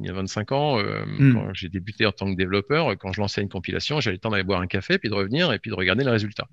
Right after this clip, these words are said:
Speaker 1: Aujourd'hui, j'ai une compilation instantanée, mon, mon éditeur de code me dit instantanément si mon code est syntaxiquement correct, et cetera. Il y a des choses comme ça qui ont avancé.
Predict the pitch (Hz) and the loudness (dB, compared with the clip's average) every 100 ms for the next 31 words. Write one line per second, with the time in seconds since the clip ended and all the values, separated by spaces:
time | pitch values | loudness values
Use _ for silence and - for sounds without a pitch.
0 | - - - - - 110 113 104 113 123 | -16 -16 -14 -14 0 4 4 4 4 6
1 | 127 104 90 98 - 90 90 98 90 92 | 6 4 2 -2 -2 0 0 0 0 0
2 | - 98 95 101 110 120 123 117 95 92 | -2 0 2 4 4 6 4 4 0 -2
3 | 92 90 90 92 92 95 101 95 95 107 | -4 -4 -2 -2 -4 -2 -2 0 0 2
4 | 104 98 90 87 98 98 101 95 - 95 | 2 2 0 0 -2 -2 -2 -2 -4 -6
5 | - 98 101 107 101 - 98 92 107 98 | 0 0 2 0 -2 -2 -4 -2 -2 -2
6 | 90 92 95 - - - 87 87 87 104 | 0 -2 -2 -2 -6 -6 -8 -4 2 6
7 | 127 135 - 95 - - 101 120 107 90 | 6 4 -2 -8 -8 -2 2 2 0 -2
8 | - - - 104 - 85 82 85 - 151 | -6 -6 -4 -4 -4 -6 -6 -4 -2 -2